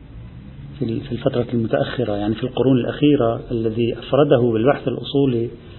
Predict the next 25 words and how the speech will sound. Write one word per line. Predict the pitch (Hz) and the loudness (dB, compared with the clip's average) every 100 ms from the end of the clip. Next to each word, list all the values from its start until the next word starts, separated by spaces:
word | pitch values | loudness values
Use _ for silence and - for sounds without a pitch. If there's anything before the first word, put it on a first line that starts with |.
| - - - | -18 -14 -2
هو | 127 | -2
الشيخ | - 143 | 2 2
جعفر | 143 127 117 | 2 0 -4
كاشف | 113 120 117 117 | -4 -4 -4 -6
الغطاء | 113 113 120 | -6 -4 -4
في | 120 131 | -4 -4
كتابه | 135 127 143 139 | -2 2 4 4
كشف | 131 135 - | 4 0 0
الغطاء، | 123 117 120 123 | -2 -2 -2 0
وذلك | 113 135 131 | 0 0 0
في | - | 2
مقدمات | 131 - 131 139 151 160 151 | 2 2 0 4 4 4 2
كتاب | 131 127 120 | 0 0 0
كشف | 117 123 - | -2 -6 -4
الغطاء. | 113 117 127 117 - - - - | -4 -2 0 -2 -4 -20 -20 -12
يعني، | - 120 | -6 0
في | 131 | 2
مقدمات | 123 131 117 135 151 | 2 0 2 4 4
كتاب | 151 131 139 | 2 2 2
كشف | 135 123 - | 0 -6 -4
الغطاء | 123 131 139 | -2 0 0
توجد | - 151 131 113 | 2 2 2 2
بحوث | 117 139 139 | 2 2 2
أصولية | 104 104 117 117 117 110 | -4 -4 -4 -4 -4 -4
أيضًا، | 113 - | -6 -10